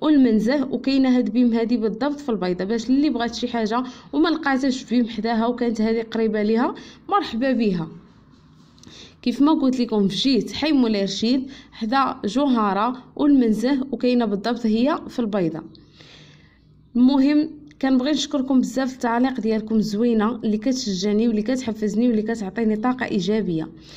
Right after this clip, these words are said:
واللي اول مره كتشوف القناه ديالي فكنتمنى تعاونوا معايا واشتركوا في القناه وفعلوا الجرس باش يوصلكم كل جديد،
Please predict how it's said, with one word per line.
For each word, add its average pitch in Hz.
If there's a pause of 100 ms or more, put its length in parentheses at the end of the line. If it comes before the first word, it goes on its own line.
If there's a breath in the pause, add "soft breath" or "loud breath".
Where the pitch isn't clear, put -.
(360 loud breath)
واللي 247
اول 277
مره 262
كتشوف 262
القناه 240
ديالي 240
فكنتمنى 233
تعاونوا 254
معايا 196
واشتركوا 254
في 247
القناه 214
وفعلوا 226
الجرس 214
باش 220
يوصلكم 220
كل 254
جديد، 185